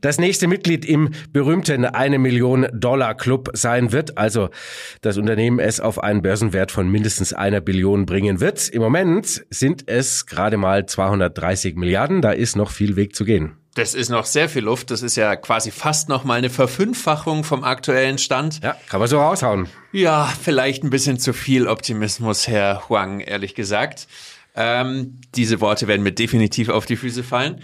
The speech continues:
Speaker 1: Definitiv.
Speaker 2: Neben Marvel steht auch noch der Elektronikhersteller Flex auf der Liste für die Aufnahme in den S and P five hundred. Rausfliegen werden aus dem größten und wichtigsten U-S-Index, äh, Pool,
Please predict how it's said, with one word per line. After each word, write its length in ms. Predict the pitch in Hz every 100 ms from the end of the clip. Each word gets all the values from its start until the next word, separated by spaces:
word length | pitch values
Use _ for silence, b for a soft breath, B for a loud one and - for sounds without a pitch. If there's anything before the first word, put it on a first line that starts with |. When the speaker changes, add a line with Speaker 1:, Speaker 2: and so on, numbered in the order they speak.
| -
Speaker 1:
Definitiv. 640 | 101 143 165 165 92 - -
Speaker 2:
Neben 300 | 139 156 147
Marvel 580 | 131 160 202 202 208 156
steht 360 | - 165 156
auch 200 | - 151
noch 180 | 151 151
der 240 | 151 131
Elektronikhersteller 1040 | 123 131 131 156 151 151 135 - 127 113 110
Flex 560 | - - 127 127 -
auf 220 | - 117 -
der 100 | 107
Liste 320 | 113 - 127
für 160 | -
die 140 | 107 95
Aufnahme 500 | 110 - 110 110 107
in 60 |
den 140 | 101 98
S 180 | - 113
and 80 |
P 120 | - 117
five 280 | 107 -
hundred. 520 | - 117 135 156 - - _ - 101
Rausfliegen 760 | 107 - - 175 185 185 202 -
werden 320 | - 120 131 143
aus 140 | 131
dem 160 | 139 120
größten 560 | 127 151 151 - 139
und 180 | - 95
wichtigsten 640 | 135 - - - - 113
U-S-Index, 800 | 104 98 104 - 104 107 - -
äh, 480 | - 117 107 104 87 -
Pool, 540 | - 151 190 330 -